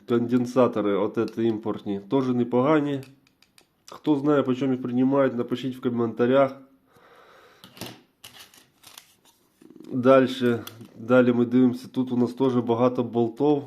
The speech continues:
різних. Ми їх відкручуємо по-бистренькому. Відкручується отак воно, на раз-два. Можна чайок пити чи кофійок і відкручувати, ще й говорити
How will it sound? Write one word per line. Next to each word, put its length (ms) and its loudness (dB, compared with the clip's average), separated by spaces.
різних. 600 -2
Ми 200 2
їх 120 2
відкручуємо 720 4
по-бистренькому. 880 -2
Відкручується 720 2
отак 440 4
воно, 320 0
на 240 4
раз-два. 640 4
Можна 340 2
чайок 520 0
пити 220 -2
чи 100 -8
кофійок 680 0
і 80 -2
відкручувати, 800 -2
ще 160 -6
й 60 0
говорити 680 -2